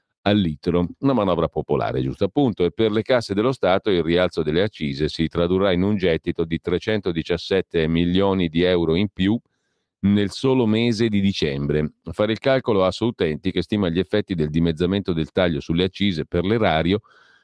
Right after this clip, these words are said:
considerando una media di due pieni mensili a famiglia. Marciando al ritmo di trecentodiciassette milioni in più al mese, in un anno finiranno nelle casse dello Stato circa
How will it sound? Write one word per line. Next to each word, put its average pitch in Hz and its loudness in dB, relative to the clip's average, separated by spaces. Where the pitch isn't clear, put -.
considerando 120 0
una 104 0
media 113 0
di 92 -2
due 104 2
pieni 101 0
mensili 80 -2
a 87 0
famiglia. 60 -6
Marciando 92 -2
al 87 0
ritmo 98 -2
di 80 -6
trecentodiciassette 92 -2
milioni 73 -2
in 78 -8
più 95 0
al 113 2
mese, 69 -2
in 101 2
un 147 2
anno 80 0
finiranno 87 -2
nelle 69 0
casse 101 -2
dello 123 0
Stato 80 -2
circa 82 -2